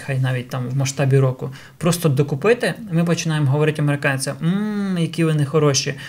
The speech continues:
А що ж ви нам не поставили ще оці рюкзаки або оці антени?» І американці кажуть: «Чуваки, ми вам тут на тридцять мільйонів даємо станцій, Falcon три, ос-, ну, уже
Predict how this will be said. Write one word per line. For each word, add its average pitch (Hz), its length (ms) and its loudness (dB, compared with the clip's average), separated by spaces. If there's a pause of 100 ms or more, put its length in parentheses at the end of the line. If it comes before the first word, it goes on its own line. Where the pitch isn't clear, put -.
(100)
А 143 80 -2
що 214 140 0
ж 214 80 0
ви 214 80 0
нам 190 140 2
не 175 100 0
поставили 170 540 2
ще 151 180 -2
оці 147 200 -2
рюкзаки 147 600 0 (280)
або 147 220 2
оці 175 260 2
антени?» 135 460 2 (600)
І 151 140 2
американці 151 520 2
кажуть: 160 260 0
«Чуваки, 151 380 -2
ми 156 160 0
вам 180 180 -2
тут 147 260 -8
на 156 120 -2
тридцять 160 340 -4
мільйонів 160 500 0
даємо 143 400 0
станцій, 175 560 -2 (380)
Falcon 151 500 2
три, 208 400 2
ос-, - 180 -10
ну, 151 220 -4 (340)
уже 139 320 -4